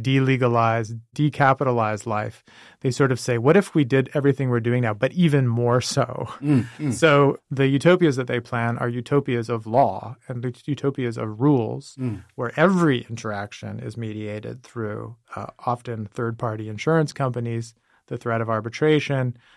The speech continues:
Speaker 1: There's kind of a micromanagement, actually, of everyday life, which is why, you know, in their honest moments, of which they have many, actually, it's one of their admirable qualities, their frankness about their <laughs> beliefs, they say, "Well, what are we talking about?" Well, gated communities, right?
Speaker 2: Yeah.
Speaker 1: Gated residential communities are a good working example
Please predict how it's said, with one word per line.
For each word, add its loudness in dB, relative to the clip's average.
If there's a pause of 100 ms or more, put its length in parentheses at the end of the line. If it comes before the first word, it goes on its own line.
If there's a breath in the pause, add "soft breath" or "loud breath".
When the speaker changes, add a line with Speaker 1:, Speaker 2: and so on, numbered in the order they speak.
Speaker 1:
There's -4
kind 6
of 4
a 4
micromanagement, -2
actually, -8
of -10
everyday -8
life, -12 (460 soft breath)
which 2
is 0
why, 4
you -4
know, -2
in 0
their -2
honest -4
moments, -8
of -8
which -4
they 0
have 2
many, -4 (100)
actually, -8 (300)
it's -20
one -6
of -6
their -2
admirable -2
qualities, -6
their -8
frankness -8
about -8
their -6 (120)
<laughs> -20
beliefs, -4 (280)
they 6
say, 4
"Well, 4
what 4
are 6
we 6
talking 0
about?" 0
Well, 0
gated 0
communities, 0
right? -4
Speaker 2:
Yeah. -6
Speaker 1:
Gated -2
residential 2
communities -4
are 0
a 0
good 0
working -2
example -4